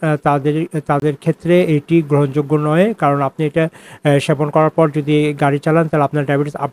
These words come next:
ডাউন করতে পারে, সমস্যা হইতে পারে। তাহলে এ-, এই জন্য ডাক্তাররা নিষেধ করে থাকেন। তাছাড়া আপনার যদি বেশি জরুরি হয় তাহলে ডাক্তারের সাথে পরামর্শ করিয়েন। তারপর হলো আপনার লিভার, আহ, উম, আহ, লিভার এবং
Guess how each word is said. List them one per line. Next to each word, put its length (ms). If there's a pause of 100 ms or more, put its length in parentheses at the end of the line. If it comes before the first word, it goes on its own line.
ডাউন 100
করতে 340 (100)
পারে, 420
সমস্যা 440
হইতে 260
পারে। 360 (480)
তাহলে 240
এ-, 400
এই 120
জন্য 400
ডাক্তাররা 380
নিষেধ 360
করে 160
থাকেন। 320 (360)
তাছাড়া 540
আপনার 260
যদি 160
বেশি 260
জরুরি 280
হয় 100
তাহলে 220
ডাক্তারের 280
সাথে 160
পরামর্শ 420
করিয়েন। 360 (340)
তারপর 280
হলো 120
আপনার 380
লিভার, 400
আহ, 480
উম, 180
আহ, 60 (360)
লিভার 440
এবং 440